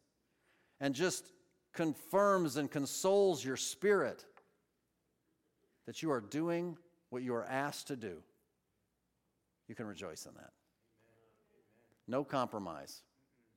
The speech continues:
No bowing the knee to Baal. No giving in to any of that stuff.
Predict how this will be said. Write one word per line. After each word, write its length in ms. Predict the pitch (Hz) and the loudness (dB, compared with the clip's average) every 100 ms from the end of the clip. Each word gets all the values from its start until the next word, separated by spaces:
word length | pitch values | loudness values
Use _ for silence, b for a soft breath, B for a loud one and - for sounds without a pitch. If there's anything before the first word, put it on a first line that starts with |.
| _ _ _ _ _ | _ _ _ _ _
No 160 | 127 143 | -4 -2
bowing 360 | 123 131 139 135 | 2 2 2 0
the 60 | |
knee 140 | 127 117 | -2 -2
to 80 | |
Baal. 360 | 92 92 76 - _ _ _ _ _ _ _ _ - | -4 -6 -6 -12 _ _ _ _ _ _ _ _ -6
No 160 | 123 | -4
giving 300 | 127 143 143 | -2 0 0
in 140 | 135 127 | 0 0
to 40 | |
any 180 | 117 110 | 0 -2
of 80 | 90 | -6
that 160 | 78 | -8
stuff. 280 | - - | -12 -14